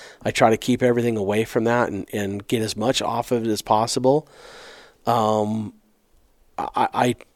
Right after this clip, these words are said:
you know, after a long hunt, I, I know that, you know, I, I always say this, but I, I've seen things on, on, you know, food and, you know,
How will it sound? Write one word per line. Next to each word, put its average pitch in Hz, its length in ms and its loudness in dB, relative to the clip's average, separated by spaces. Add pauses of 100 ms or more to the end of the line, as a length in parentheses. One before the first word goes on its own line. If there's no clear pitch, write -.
(520)
you 156 180 -6
know, 113 140 -2
after 139 320 4
a 127 80 6
long 127 340 4
hunt, 143 340 2 (120)
I, 113 240 -2
I 117 100 -2
know 127 640 4 (540)
that, - 340 2 (220)
you 127 120 -2
know, 104 200 -4 (260)
I, 104 140 -10 (180)
I 107 120 -4
always 110 280 2
say 104 220 2
this, 101 160 0
but - 200 -4
I, - 200 -4
I've 113 180 -2
seen 139 240 6
things 123 320 2
on, 107 320 -4 (760)
on, 98 440 -2
you 135 80 0
know, 104 100 -4
food 131 560 4
and, 95 280 -4 (360)
you 107 120 -6
know, 90 200 -8